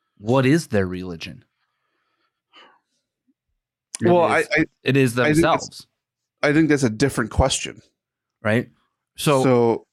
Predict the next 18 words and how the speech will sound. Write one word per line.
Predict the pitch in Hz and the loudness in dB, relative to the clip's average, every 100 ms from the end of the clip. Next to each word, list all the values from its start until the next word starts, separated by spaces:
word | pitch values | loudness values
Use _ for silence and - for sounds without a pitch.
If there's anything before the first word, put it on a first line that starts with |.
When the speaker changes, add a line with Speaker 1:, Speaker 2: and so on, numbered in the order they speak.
| _ | _
Speaker 1:
well, | 165 160 85 | -4 -4 -6
hear | 92 127 | -4 0
me | 160 214 | 2 4
out. | 147 165 _ _ _ - | 2 -2 _ _ _ -8
Speaker 2:
Okay. | 131 110 139 _ _ _ | -2 -2 -4 _ _ _
Speaker 1:
Okay. | - 139 160 - _ _ _ _ | -6 -4 -4 -10 _ _ _ _
So | - 156 135 131 _ _ _ | -4 0 2 0 _ _ _
let's | 131 160 180 | -2 -2 -2
say | - 175 | -4 -2
that | 156 147 | -2 -2
we, | 127 123 113 - _ _ _ _ - - _ - | 0 0 -2 -8 _ _ _ _ -20 -20 _ -6
um, | 113 107 98 98 _ _ _ _ _ _ _ _ _ _ - | -2 0 -2 -8 _ _ _ _ _ _ _ _ _ _ -4
that | 127 123 | 0 2
we | 120 | 2
hypothesize | 131 120 - 117 117 104 92 71 76 - _ _ _ _ - | 0 -4 -2 -4 -4 -6 -8 -12 -14 -16 _ _ _ _ -6
that | 117 117 110 - - | 0 0 0 -6 -10
Speaker 2:
Mm. | 117 _ _ _ _ _ _ _ _ _ _ - - | -10 _ _ _ _ _ _ _ _ _ _ -18 -16
Speaker 1:
their | 104 104 135 139 135 127 | -8 -2 2 2 2 -2